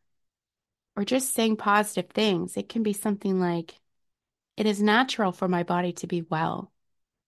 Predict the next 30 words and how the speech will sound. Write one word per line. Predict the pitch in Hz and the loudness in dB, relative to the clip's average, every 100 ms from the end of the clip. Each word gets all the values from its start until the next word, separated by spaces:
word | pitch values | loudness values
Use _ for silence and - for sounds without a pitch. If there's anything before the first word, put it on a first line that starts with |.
| _ _ | _ _
Your | 254 | 2
body | 262 381 359 | 6 8 6
wants | 320 320 - | 4 2 0
to | 240 | -2
be | 202 | -2
well. | 165 156 87 - _ _ _ _ _ _ _ _ _ _ _ _ _ _ _ _ _ _ _ _ _ _ _ _ | 0 0 -2 -6 _ _ _ _ _ _ _ _ _ _ _ _ _ _ _ _ _ _ _ _ _ _ _ _
You | 226 | 0
know, | 214 233 262 - - | 4 4 2 -4 0
even | 254 269 | 2 4
if | 285 | 4
I | 277 247 | 4 4
don't | 233 226 | 2 0
know | 233 | 0
what | 214 208 | 0 0
to | - | -2
do | - 202 | 0 2
in | 185 | 4
order | - 185 | 2 0
to | 185 - | -2 -4
get | 175 - | -6 -2
better, | 180 165 156 - | -2 -2 -6 -8
my | - 190 | -4 -2
body | - 180 226 254 156 | -2 -2 0 0 -4
does. | - - - - _ - | -6 -8 -8 -14 _ -4
My | 254 | -2
body | 262 247 269 320 285 | 0 2 4 4 0
knows. | 247 269 349 - - - - _ _ _ _ _ _ _ _ _ _ _ _ _ _ _ _ _ - | 0 2 0 -2 -8 -14 -16 _ _ _ _ _ _ _ _ _ _ _ _ _ _ _ _ _ 0
It | 269 | 0
repairs | 277 277 285 349 427 | 2 0 2 0 2
itself. | 339 - - - - - | -2 -4 -2 -2 -2 -10